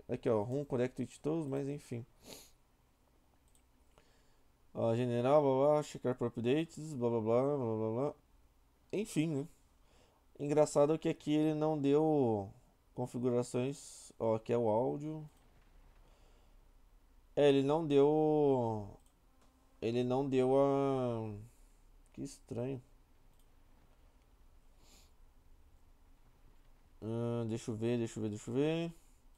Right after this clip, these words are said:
Não. Configurações de restauração. Aqui tem os DirectX, ó. Ah, era aqui, ó, os splitters, né? Que é pra executar. Ó, A V I, M K, M P quatro, ó.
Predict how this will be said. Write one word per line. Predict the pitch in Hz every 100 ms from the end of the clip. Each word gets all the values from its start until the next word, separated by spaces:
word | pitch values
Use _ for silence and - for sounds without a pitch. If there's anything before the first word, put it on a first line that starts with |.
| -
Não. | 101 98 117 208 - - - - - - - - - _ _ - -
Configurações | 123 127 120 123 123 - 127 131 110
de |
restauração. | 117 120 - 110 120 - - - 90 95 147 -
Aqui | - 123 127 131
tem | 139
os | 135
DirectX, | 151 127 123 - - 143 160
ó. | 104 - _ _ _ _ _ _ _ _ _ _ _ - _ - - - _ _ -
Ah, | 123 139 143
era | 131 135
aqui, | 139 -
ó, | 113
os | 113
splitters, | 123 - 120 123 107 107
né? | 110 120
Que | -
é | 123
pra | - 120
executar. | 123 127 - - 117 120 156 - _ _ - - - - - _
Ó, | 123 117 101
A | 107
V | 110
I, | 123 160
M | 170 131 127
K, | - 131 143 143
M | 123
P | 120 127 -
quatro, | - 113 113 135 - 123
ó. | 104